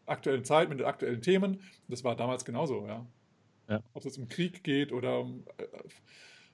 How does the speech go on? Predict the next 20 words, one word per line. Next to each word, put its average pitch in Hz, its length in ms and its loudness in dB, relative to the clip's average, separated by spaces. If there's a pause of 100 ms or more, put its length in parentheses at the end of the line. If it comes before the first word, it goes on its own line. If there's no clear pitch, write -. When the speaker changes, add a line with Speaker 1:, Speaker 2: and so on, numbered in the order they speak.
(120)
Speaker 1:
Prohibition 151 800 4
oder 123 120 0
sonst 160 220 2
irgendwas 143 380 0
für 139 80 -8
Themen, 151 480 -2
die 131 80 -8
die 151 160 0
halt 151 180 2
dann 135 200 -4
da, 127 300 -2
äh, 117 200 -8
aktuell 123 360 -6
hatten 147 220 -2
oder 113 320 -2 (200)
auch 135 240 -2
wie 123 120 -2
wir 151 240 4
halt, 156 180 4
ne, 156 360 0